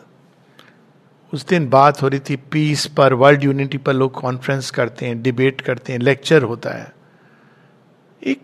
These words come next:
common sense की बात है, एक basic logic। क्या ये संभव है कि बिना divine will को जाने या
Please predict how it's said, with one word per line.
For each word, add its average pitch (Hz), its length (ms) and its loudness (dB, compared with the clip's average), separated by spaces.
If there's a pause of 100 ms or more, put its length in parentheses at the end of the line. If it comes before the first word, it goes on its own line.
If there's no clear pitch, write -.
(240)
common 170 380 2
sense 208 340 2
की 170 140 -6
बात 123 280 -6
है, - 140 -18 (440)
एक 151 100 -10 (200)
basic 175 500 2
logic। 135 500 2 (1200)
क्या 226 120 4
ये 311 220 6
संभव 196 600 4
है 262 200 6
कि 269 520 2 (800)
बिना 185 800 4 (720)
divine 151 580 4
will 190 200 6
को 202 160 4
जाने 147 360 4
या 160 260 4